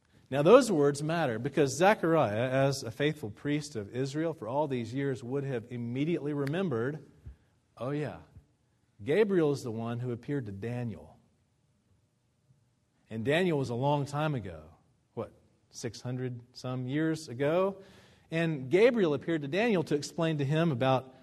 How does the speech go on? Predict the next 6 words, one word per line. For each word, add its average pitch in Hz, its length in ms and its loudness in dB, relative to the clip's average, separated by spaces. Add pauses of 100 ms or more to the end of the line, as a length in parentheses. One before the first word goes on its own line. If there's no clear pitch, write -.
(240)
those, 113 480 -2 (880)
uh, 95 240 -8
weeks, - 800 2 (580)
you 117 140 -4
know, 147 320 4
the 104 240 0